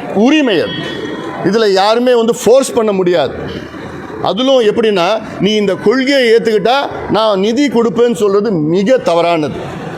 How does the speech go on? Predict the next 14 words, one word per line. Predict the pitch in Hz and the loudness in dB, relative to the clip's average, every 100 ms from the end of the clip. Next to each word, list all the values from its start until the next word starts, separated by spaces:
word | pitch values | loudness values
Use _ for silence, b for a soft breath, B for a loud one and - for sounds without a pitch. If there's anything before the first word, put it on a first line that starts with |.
| - | -4
இது | 180 | -2
செய்யக்கூடாது, | - 175 220 214 185 185 208 | 0 2 2 2 0 2 0
சொல்லக்கூடாது. | 208 170 214 - 160 185 170 123 - - - - - - - - | 2 2 2 0 0 0 0 -2 -6 -10 -12 -14 -14 -14 -10 -4
ரிக்வெஸ்ட் | 320 262 330 - | -2 0 0 0
பண்ணுங்க, | 226 139 98 - - - - - - | -2 -2 -4 -8 -10 -10 -10 -10 -6
ரிக்வெஸ்ட் | - 214 311 302 | -4 0 -2 0
பண்ணுங்க, | 233 208 147 117 - - - - - | 0 0 -2 -4 -6 -10 -10 -10 -4
கத்துக்குங்க, | 208 208 240 233 214 185 135 - - | -2 -2 -2 0 2 0 -2 -6 -2
எந்த | 170 226 | 0 2
மொழி | 240 233 | 2 2
வேணா | 226 240 | 2 2
கத்துக்குங்க, | 214 208 226 196 180 156 | 0 0 -2 -2 0 0
ஹிந்தி | 131 220 240 | 0 0 0
கத்துக்குங்க. | 208 202 220 196 185 151 | 0 0 -2 0 0 0